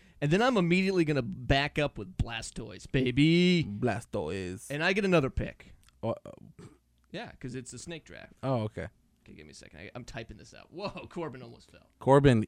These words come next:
Speaker 2: easy, Corby.
Speaker 1: Um, let's see. Another good one. Um, I'm just gonna randomly pick one. Um, Zapdos.
Speaker 2: Zapdos is a very good pick. Uh, I will follow that up with Mewtwo.
Speaker 1: Okay.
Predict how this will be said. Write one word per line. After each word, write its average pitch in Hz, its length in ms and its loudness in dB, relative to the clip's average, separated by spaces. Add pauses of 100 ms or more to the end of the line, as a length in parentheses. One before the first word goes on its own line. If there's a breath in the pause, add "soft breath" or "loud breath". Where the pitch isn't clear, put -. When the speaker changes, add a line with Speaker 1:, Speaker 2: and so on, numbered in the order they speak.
Speaker 2:
easy, 151 680 8
Corby. 110 640 4 (220)
Speaker 1:
Um, 147 520 6
let's 165 220 2
see. - 380 -2
Another 156 340 2
good 120 280 0
one. 80 380 -8 (140)
Um, 135 400 0
I'm 190 100 -6
just 214 160 -2
gonna 147 140 0
randomly 120 480 -6
pick 113 280 -4
one. 107 440 -8
Um, 120 460 -6
Zapdos. - 720 -10 (580 loud breath)
Speaker 2:
Zapdos 131 440 4
is 127 120 0
a 127 60 2
very 127 200 4
good 123 220 0
pick. 143 320 -2 (140)
Uh, 113 280 4
I 120 120 2
will 123 140 2
follow 139 480 2
that 123 280 2
up 117 220 0
with 117 320 -2 (120)
Mewtwo. 113 720 -4 (1400)
Speaker 1:
Okay. 127 240 -20